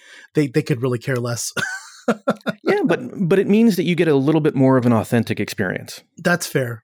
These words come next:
Speaker 1: Yeah, I think that's true.
Speaker 2: And I think one of the problems that I always had with cruises is I felt like it was just such a manufactured experience.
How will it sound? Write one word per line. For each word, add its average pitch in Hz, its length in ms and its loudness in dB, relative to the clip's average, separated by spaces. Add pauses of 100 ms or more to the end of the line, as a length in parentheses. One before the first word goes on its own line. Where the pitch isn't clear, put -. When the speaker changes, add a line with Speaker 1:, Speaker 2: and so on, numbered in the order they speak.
(120)
Speaker 1:
Yeah, 156 200 0
I 160 80 2
think 156 140 2
that's 131 200 -2
true. 117 280 -8 (160)
Speaker 2:
And 139 160 2
I 131 60 2
think 170 260 0
one 135 180 4
of 147 60 2
the 131 60 0
problems 139 340 0
that 120 100 0
I 131 200 0
always 123 320 0
had 107 200 0
with 98 160 -6
cruises 120 460 0 (300)
is 123 360 2
I 139 120 -2
felt 127 280 -2
like 120 200 0
it 117 100 -2
was 113 160 -2
just - 260 -4
such - 220 -4
a 131 40 2
manufactured 117 680 0
experience. - 640 -4